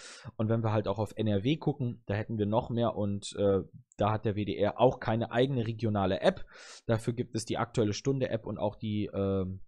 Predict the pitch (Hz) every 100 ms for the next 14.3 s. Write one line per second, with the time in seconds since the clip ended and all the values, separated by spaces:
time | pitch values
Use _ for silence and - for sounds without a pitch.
0 | _ _ 165 - 190 180 151 147 131 120
1 | 113 113 - 117 110 - 113 101 95 82
2 | 76 - 113 113 104 - - _ _ _
3 | _ _ - 180 147 139 123 135 120 -
4 | - - 135 135 - 127 - - - 117
5 | 113 107 147 147 156 143 151 - - 127
6 | 135 180 185 175 160 143 117 117 135 160
7 | 165 107 131 139 135 - 98 135 139 143
8 | 135 127 135 127 120 123 123 123 - -
9 | - _ 113 113 113 110 104 110 107 -
10 | 160 147 131 120 127 110 113 113 117 113
11 | 110 - - 127 - 120 123 - 104 110
12 | 110 104 - - - 135 113 92 117 -
13 | - - - 143 131 117 117 104 101 -
14 | - 104 -